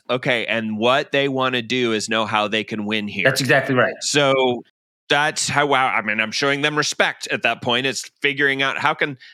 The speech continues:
Speaker 1: how can I help you win? Because that's what you
Speaker 2: Yeah.
Speaker 1: want, right?
Speaker 2: This,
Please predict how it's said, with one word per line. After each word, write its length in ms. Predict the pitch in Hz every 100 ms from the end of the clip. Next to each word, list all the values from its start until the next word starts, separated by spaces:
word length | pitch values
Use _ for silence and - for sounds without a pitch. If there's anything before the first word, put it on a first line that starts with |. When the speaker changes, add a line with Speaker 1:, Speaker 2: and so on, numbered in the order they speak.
| -
Speaker 1:
how 120 | 185
can 160 | 233
I 100 | 208
help 240 | 180 180 175
you 160 | 175
win? 300 | 165 147 107
Because 280 | 101 110 117
that's 240 | 127 - -
what 160 | 127
you 80 | 165
Speaker 2:
Yeah. 80 | 165
Speaker 1:
want, 220 | 185 92 - -
right? 200 | 113 131
Speaker 2:
This, 260 | 165 165